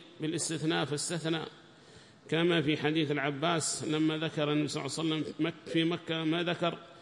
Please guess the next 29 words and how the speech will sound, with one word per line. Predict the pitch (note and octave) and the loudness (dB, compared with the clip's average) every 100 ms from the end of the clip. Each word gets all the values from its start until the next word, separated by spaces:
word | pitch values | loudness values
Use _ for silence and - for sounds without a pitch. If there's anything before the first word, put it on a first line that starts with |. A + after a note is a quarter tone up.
| - - | -14 -6
وأنه | D#3 D#3+ D3+ | 0 4 4
لا | E3 | 2
يختلى | D#3 - D#3 D3 C#3 | -2 -2 0 0 -2
خلاها | - E3+ F3 E3+ D#3 D#3 | -2 0 2 2 2 0
ولا | C#3 D#3+ | 0 0
يقطع | D#3+ D3 D3+ | -2 -4 -6
شوكها | C3 F3 F3 D#3+ D#3+ D#3 | -4 -4 -4 -2 0 0
ولا | C#3+ D#3 | 0 -2
تلتقط | E3 D#3+ E3 D#3 D3 | -2 -4 -2 -4 -2
لقطتها | E3 D#3 E3+ F3 F3+ D#3+ | -4 -4 -4 -2 0 0
إلا | F3 D3+ C#3+ | 0 -2 -2
المعرف. | D3 C#3+ F3+ F3 - - - - - - - - | -2 0 0 -2 -4 -10 -20 -20 -20 -20 -16 -2
قال | D#3 E3+ E3 | 0 2 2
العباس: | D#3+ E3 E3 D3+ E3 F#3 F3+ | 0 0 0 0 -2 -2 0
"إلا | F3 F3+ | 0 0
الإذخر | G#3 F#3 F3 | 0 0 0
يا | F3 | 0
رسول | D#3+ C#3 C#3 | 0 -2 -4
الله"، | B2+ A2+ - - - - - - - - | -4 -6 -8 -14 -20 -20 -20 -20 -20 -10
فاستثنى | A#2+ - E3 D#3 D3+ | -4 -2 0 2 0
بعد | D3 C#3 | 0 -2
أن | D3 D3 D3 | -2 -2 -4
ذكر | F3+ G3+ G3 | -4 0 0
الأحكام: | F#3+ - - D3+ F2 - - - - E3 | 0 -4 -4 -4 -4 -10 -20 -20 -6 -2
"إلا | E3 | -2
الإذخر"، | F#3 E2 - - - - - - - - - - - - | -2 -6 -8 -12 -14 -18 -20 -20 -20 -20 -20 -20 -20 -18
استثنى | - - C3 B2+ A#2+ | -10 -4 -2 -2 -2
بعد | G#2+ A2 | -4 -4
ذلك. | A#2 G#2+ F#2+ | -6 -6 -8